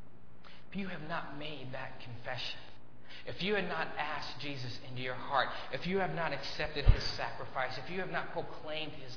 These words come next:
lordship, do it today. Be a part of the citizen of heaven. But mind you, there will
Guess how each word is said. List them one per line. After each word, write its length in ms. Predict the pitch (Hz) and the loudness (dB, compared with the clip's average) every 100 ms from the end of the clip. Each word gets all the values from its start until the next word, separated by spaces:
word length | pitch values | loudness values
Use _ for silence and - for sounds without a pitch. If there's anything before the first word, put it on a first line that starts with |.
| 131 | -6
lordship, 460 | 135 151 - 123 - - - 143 | -6 -4 -6 -6 -6 -6 -6 -2
do 200 | 214 214 | 0 0
it 80 | - - - | -4 -6 -6
today. 340 | 175 170 214 190 - - - - - - - - - - - - - - - - - - - - | -4 -2 -2 -2 -4 -6 -6 -6 -6 -6 -6 -6 -6 -6 -6 -6 -6 -6 -6 -6 -6 -4 -6 -4
Be 140 | 202 208 | -2 -2
a 40 | |
part 380 | - - 190 180 | -2 -4 -4 -4
of 100 | 147 | -4
the 80 | 135 | -4
citizen 540 | - 196 185 147 160 | -4 -4 -4 -4 -4
of 80 | 151 | -6
heaven. 300 | - 147 127 101 - - - - - - - - - - - - - - - - - - - - - - - | -4 -4 -4 -6 -6 -6 -6 -6 -6 -6 -6 -6 -6 -6 -6 -6 -6 -6 -6 -6 -6 -6 -6 -6 -6 -4 -2
But 240 | 139 - | -2 -4
mind 320 | 151 170 170 110 | -4 -4 -4 -4
you, 160 | 92 87 - - - - - - - - - - - - | -4 -6 -6 -6 -6 -6 -6 -6 -6 -6 -6 -6 -6 -4
there 140 | 131 | -2
will 140 | 147 | -2